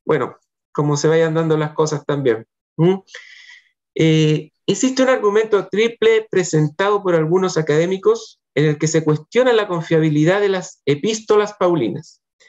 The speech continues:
y los evangelios para postular a un Jesús históricamente existente, ya que notan la falta de información sobre Jesús en fuentes no cristianas del primer siglo y principios del segundo,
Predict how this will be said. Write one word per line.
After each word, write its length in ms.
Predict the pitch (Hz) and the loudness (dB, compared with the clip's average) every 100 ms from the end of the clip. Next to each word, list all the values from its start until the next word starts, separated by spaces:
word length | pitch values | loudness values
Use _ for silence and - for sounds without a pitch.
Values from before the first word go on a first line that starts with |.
| _ _ _ _ - | _ _ _ _ -2
y 120 | 135 | 0
los 200 | 143 143 | 0 0
evangelios 580 | 143 139 202 220 233 233 | 0 0 2 2 2 0
para 240 | 170 156 | -4 -2
postular 520 | 143 - 139 170 - - | -6 -2 0 0 -2 -6
a 100 | 156 | -4
un 280 | 185 165 _ | -4 -8 _
Jesús 520 | - 139 208 220 - | -4 -2 -2 -2 -8
históricamente 1000 | - 131 _ - 220 240 233 175 180 180 | -8 -10 _ 2 2 2 -2 0 -2 0
existente, 640 | 180 175 - 143 98 _ _ _ _ _ _ _ _ _ _ _ | -2 -2 0 -2 -2 _ _ _ _ _ _ _ _ _ _ _
ya 220 | - 180 | -2 0
que 100 | 160 | 0
notan 280 | 185 170 165 | 0 0 0
la 100 | 151 | -2
falta 480 | - 190 208 214 196 | -2 -2 0 0 2
de 80 | |
información 640 | 170 156 147 135 127 190 196 | 0 0 -2 -2 -2 -2 0
sobre 260 | 180 156 143 | 2 0 0
Jesús 600 | 127 - 226 233 - _ _ _ | -4 -2 -2 -2 -12 _ _ _
en 140 | 143 | -2
fuentes 500 | 143 170 196 196 175 | 0 0 -2 -2 -2
no 160 | 151 175 | 0 2
cristianas 640 | 165 156 - 196 220 226 | 0 -2 0 0 0 -2
del 160 | 180 160 | -2 0
primer 260 | 143 156 | 0 0
siglo 640 | 147 - 220 226 240 247 - _ _ _ - | 0 -2 -2 2 2 0 -10 _ _ _ -4
y 120 | 147 | 0
principios 480 | 143 139 170 190 196 | 0 0 0 2 2
del 100 | 190 | 2
segundo, 600 | 196 190 185 110 147 | 0 2 0 0 -6